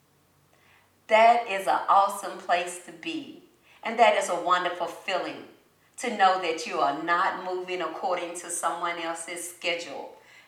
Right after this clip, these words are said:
You're on the schedule that God has for you and the schedule that you have for yourself.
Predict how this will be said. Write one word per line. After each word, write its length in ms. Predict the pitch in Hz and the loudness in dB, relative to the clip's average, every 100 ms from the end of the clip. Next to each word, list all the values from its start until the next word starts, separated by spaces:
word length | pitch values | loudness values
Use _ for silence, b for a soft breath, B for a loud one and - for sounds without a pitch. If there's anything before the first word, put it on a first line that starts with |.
| _ | _
You're 260 | 202 180 175 | -4 -2 2
on 400 | 175 165 165 160 | 2 0 -4 -6
the 60 | |
schedule 440 | - - 180 175 165 | -8 -6 -8 -8 -8
that 180 | 160 | -4
God 300 | 170 160 160 160 | 2 4 4 2
has 320 | 156 156 - | -2 -4 -8
for 100 | 143 | -12
you 420 | 143 185 208 214 B - | -14 -14 -14 -14 B -10
and 140 | 160 | -6
the 60 | 160 | -6
schedule 340 | - 180 175 | -8 -8 -8
that 200 | 160 160 | -10 -12
you 80 | - | -10
have 320 | 170 156 156 | -4 -2 -2
for 100 | 160 | -8
yourself. 520 | 156 151 - - - | -10 -12 -12 -12 -12